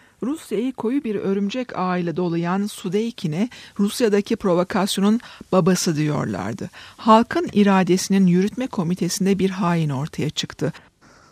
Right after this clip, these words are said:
Bu hoş görünümlü, pek çok yakın arkadaşına az rastlanır bir soğukkanlılıkla ölüme gönderen Sergey Degayev adlı genç bir öğrenciydi.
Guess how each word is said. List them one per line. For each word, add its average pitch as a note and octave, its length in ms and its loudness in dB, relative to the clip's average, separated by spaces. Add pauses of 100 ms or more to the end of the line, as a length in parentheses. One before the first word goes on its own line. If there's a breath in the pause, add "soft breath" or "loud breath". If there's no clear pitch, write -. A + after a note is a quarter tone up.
(140 soft breath)
Bu C#4+ 160 4
hoş - 400 0
görünümlü, F3+ 580 6
pek - 260 0
çok A#3+ 220 2
yakın G3+ 280 4
arkadaşına F#3 680 2
az A3+ 320 4
rastlanır F#3 480 2
bir F#3 120 4
soğukkanlılıkla E3+ 880 2
ölüme F3 380 6
gönderen D#3 540 2
Sergey G3+ 600 2
Degayev E3+ 380 2
adlı D#3 280 0
genç G3+ 340 -2
bir F3 80 2
öğrenciydi. D3+ 800 0